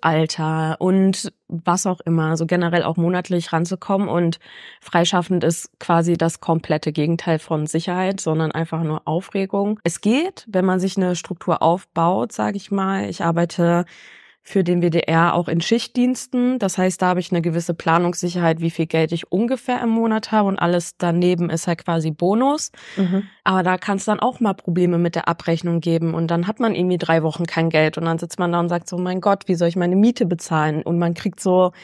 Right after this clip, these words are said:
Speaker 1: so mini-existenzielle Krisen und
Speaker 2: Mhm.
Speaker 1: denkt sich,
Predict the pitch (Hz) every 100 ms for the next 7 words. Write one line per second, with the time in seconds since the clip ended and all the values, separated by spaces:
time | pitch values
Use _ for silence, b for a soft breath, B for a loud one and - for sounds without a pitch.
0 | B B - - 185 202 220 202 185 -
1 | 190 - - 180 185 190 - - 190 196
2 | 185 - - 247 254 247 254 269 233 202
3 | 180 202 208 196